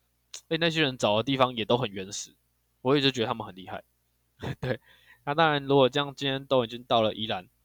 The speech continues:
就希望说可以带给大家更多宜兰的故事哦。毕竟如我前面所说，我觉得这边真的是充满着各种神秘跟，各种神秘的感觉啦，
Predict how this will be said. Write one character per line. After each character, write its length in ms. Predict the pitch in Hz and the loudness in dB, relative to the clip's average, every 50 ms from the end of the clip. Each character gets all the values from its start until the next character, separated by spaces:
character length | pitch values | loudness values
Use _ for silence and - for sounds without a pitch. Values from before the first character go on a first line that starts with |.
| _ _ _ _ | _ _ _ _
就 120 | - 127 | -2 -2
希 200 | 113 - - 131 | -2 0 0 2
望 160 | 135 127 123 | 2 2 2
说 160 | 117 127 120 | 0 0 -2
可 140 | 123 - 123 | 0 -2 -4
以 40 | 101 | -2
带 180 | - - 123 110 | 0 0 0 0
给 200 | 107 98 92 - | 0 -4 -10 -4
大 200 | _ - 117 113 | _ 2 4 4
家 80 | 113 | 4
更 200 | - - 120 107 | 2 0 -4 -2
多 320 | 104 113 107 107 104 - - _ _ _ _ _ _ _ _ _ _ _ | -2 -2 0 0 -2 -4 -6 _ _ _ _ _ _ _ _ _ _ _
宜 180 | - 127 127 135 | -8 -2 0 2
兰 120 | 131 117 | 2 2
的 100 | 113 120 | 0 -2
故 220 | - - 160 123 - | -4 -4 -6 -4 -4
事 260 | - - 131 107 - | -4 -4 -4 -6 -10
哦。 100 | - - _ _ _ _ _ _ _ _ _ _ _ - - _ _ _ - | -14 -18 _ _ _ _ _ _ _ _ _ _ _ -20 -20 _ _ _ -4
毕 80 | 139 | 0
竟 180 | 131 135 131 123 | 0 0 2 4
如 160 | 117 127 120 | 2 2 4
我 120 | 113 107 | 2 0
前 180 | 101 - 123 117 | -2 -4 -4 -4
面 140 | 131 131 113 | -4 -4 -4
所 140 | - 104 98 | -6 -10 -10
说， 280 | - - 107 104 107 - _ _ _ _ _ _ _ | -6 -4 -4 -4 -4 -6 _ _ _ _ _ _ _
我 80 | - 113 | -8 -6
觉 80 | 123 | -6
得 20 | 127 | -4
这 100 | 131 151 | -2 0
边 140 | 139 143 143 | 0 0 0
真 140 | - 156 | 0 0
的 80 | 139 131 | 0 0
是 100 | 135 135 | 0 -2
充 340 | - - - - - 135 139 | -2 -4 -2 0 0 0 0
满 220 | 135 117 101 95 | -2 -6 -8 -8
着 260 | - - 104 95 90 _ _ _ _ _ _ | -10 -12 -12 -12 -14 _ _ _ _ _ _
各 180 | - 156 131 117 | 0 0 0 0
种 160 | - 104 101 | -2 -6 -10
神 240 | - - - 101 98 | -10 -10 -10 -10 -8
秘 220 | 117 131 123 110 | -8 -8 -8 -8
跟， 580 | 107 - 113 110 110 113 113 110 107 113 117 127 _ _ _ _ _ _ _ _ _ _ _ _ - - _ _ _ _ _ _ _ _ _ _ _ _ _ _ _ _ _ _ _ | -8 -6 -4 -2 -2 -2 -2 -4 -6 -10 -14 -20 _ _ _ _ _ _ _ _ _ _ _ _ -20 -20 _ _ _ _ _ _ _ _ _ _ _ _ _ _ _ _ _ _ _
各 160 | - 214 175 | 0 0 2
种 200 | 135 131 113 113 | 2 0 0 0
神 240 | - - - 120 120 | -2 -2 -2 -2 -2
秘 180 | 151 190 190 151 | -2 -4 -6 -6
的 80 | 131 | -6
感 240 | - - 104 90 90 _ | -8 -8 -8 -10 -10 _
觉 200 | - - 92 85 | -14 -14 -14 -12
啦， 200 | 87 90 - | -10 -10 -12